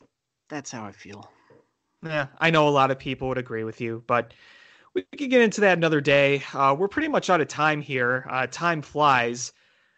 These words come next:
Speaker 2: So, uh,
Speaker 1: We had a
Speaker 2: hopefully
Speaker 1: lot of great arguments tonight, didn't we?
Speaker 2: We did.
Speaker 1: Good
Speaker 2: We
Speaker 1: rants and
Speaker 2: did.
Speaker 1: good fights.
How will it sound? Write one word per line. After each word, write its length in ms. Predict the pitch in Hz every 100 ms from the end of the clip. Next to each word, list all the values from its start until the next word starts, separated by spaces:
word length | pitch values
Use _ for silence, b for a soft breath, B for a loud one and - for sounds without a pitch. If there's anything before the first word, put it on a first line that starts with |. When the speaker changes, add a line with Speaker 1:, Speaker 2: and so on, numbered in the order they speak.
| 131 _ _ _ _
Speaker 2:
So, 420 | - 233 247 247
uh, 200 | 208 202
Speaker 1:
We 60 | 208
had 100 | 269
a 20 |
Speaker 2:
hopefully 140 | 233 240
Speaker 1:
lot 80 |
of 80 | 226
great 220 | 220 233
arguments 500 | 214 226 185 143 120
tonight, 360 | - 135 123 104
didn't 260 | 147 160 135
we? 120 | 131
Speaker 2:
We 40 |
did. 580 | 120 147 151 165 117 120 _
Speaker 1:
Good 100 | 180
Speaker 2:
We 100 | 202
Speaker 1:
rants 280 | 170 180 131
and 120 | 139
Speaker 2:
did. 40 | 120
Speaker 1:
good 180 | 160 143 _
fights. 440 | 151 160 160 -